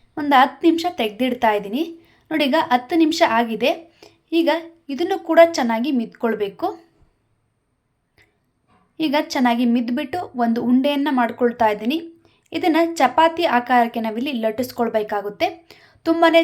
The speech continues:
ತೆಳ್ಳಗೆ ಲಟ್ಟಿಸ್ಕೊಳ್ಬೇಕು. ಈ ರೀತಿ ತೆಳ್ಳಗೆ ಲಟ್ಟಿಸ್ಕೊಳ್ಳೋದ್ರಿಂದ ನಿಮಗೆ ಚಿಪ್ಸು ತುಂಬಾನೇ ಕ್ರಿಸ್ಪಿಯಾಗಿ ಬರುತ್ತೆ. ನೋಡಿ, ಈಗ ನಾನು ಚಪಾತಿ ಆಕಾರಕ್ಕೆ ಲಟ್ಟಿಸ್ಕೊಂಡು ಇಟ್ಕೊಂಡಿದ್ದೀನಿ. ಈಗ ನಾನು ಇದನ್ನ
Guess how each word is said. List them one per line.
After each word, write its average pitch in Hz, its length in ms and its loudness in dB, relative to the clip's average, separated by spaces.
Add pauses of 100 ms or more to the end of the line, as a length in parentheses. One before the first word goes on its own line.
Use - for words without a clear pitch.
ತೆಳ್ಳಗೆ 254 440 2
ಲಟ್ಟಿಸ್ಕೊಳ್ಬೇಕು. 214 760 -4 (2000)
ಈ 311 120 -4
ರೀತಿ 311 160 -4 (100)
ತೆಳ್ಳಗೆ 285 420 2
ಲಟ್ಟಿಸ್ಕೊಳ್ಳೋದ್ರಿಂದ 240 720 0 (120)
ನಿಮಗೆ 233 240 -2 (100)
ಚಿಪ್ಸು 269 320 -8 (140)
ತುಂಬಾನೇ 269 400 2 (120)
ಕ್ರಿಸ್ಪಿಯಾಗಿ 233 680 -2
ಬರುತ್ತೆ. 202 340 -4 (2750)
ನೋಡಿ, 277 220 2
ಈಗ 262 60 -2 (120)
ನಾನು 294 140 0 (480)
ಚಪಾತಿ 330 440 2 (140)
ಆಕಾರಕ್ಕೆ 226 480 0
ಲಟ್ಟಿಸ್ಕೊಂಡು 233 540 -4
ಇಟ್ಕೊಂಡಿದ್ದೀನಿ. 208 520 -6 (800)
ಈಗ 330 100 6 (100)
ನಾನು 254 180 0
ಇದನ್ನ 247 220 0